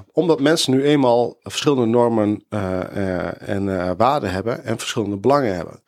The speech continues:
Dus aan de voorkant met elkaar als team hebben over wat vinden we professioneel gedrag, ehm, wat vinden we, eh, collegiaal gedrag.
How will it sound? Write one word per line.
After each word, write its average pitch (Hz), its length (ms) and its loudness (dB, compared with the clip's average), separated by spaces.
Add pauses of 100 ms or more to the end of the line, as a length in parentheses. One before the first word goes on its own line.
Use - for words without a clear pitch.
(440)
Dus - 340 0
aan 127 100 2
de 127 60 0
voorkant 160 480 0
met 127 140 -2
elkaar 127 320 2
als - 240 -4
team 185 280 0
hebben 117 280 0
over 101 340 -2 (200)
wat 156 220 0
vinden 117 240 2
we 98 80 -2
professioneel 101 680 -4
gedrag, - 520 -2 (600)
ehm, 101 380 -10
wat 117 300 0
vinden 101 360 0
we, - 100 -8 (120)
eh, 101 200 -2 (160)
collegiaal 104 600 2
gedrag. 131 580 -4